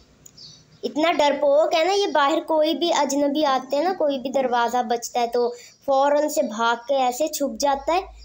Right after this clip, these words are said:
पता ही नहीं चलता बिल्लू किधर गया। फिर हम ढूंढते रहते हैं कहाँ गया बिल्लू। कोई बच्चे आते हैं ना खेलने के लिए बिल्लू से, तो जो है वो भी पूछते रहेंगे, "बिल्लू किधर है, बिल्लू?"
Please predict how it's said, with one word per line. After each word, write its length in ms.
पता 200
ही 100
नहीं 120
चलता 300
बिल्लू 320
किधर 340
गया। 220
फिर 200
हम 160
ढूंढते 480
रहते 300
हैं 80
कहाँ 340
गया 180
बिल्लू। 340
कोई 120
बच्चे 340
आते 260
हैं 80
ना 60
खेलने 480
के 100
लिए 180
बिल्लू 380
से, 180
तो 120
जो 120
है 180
वो 220
भी 320
पूछते 420
रहेंगे, 300
"बिल्लू 400
किधर 360
है, 140
बिल्लू?" 400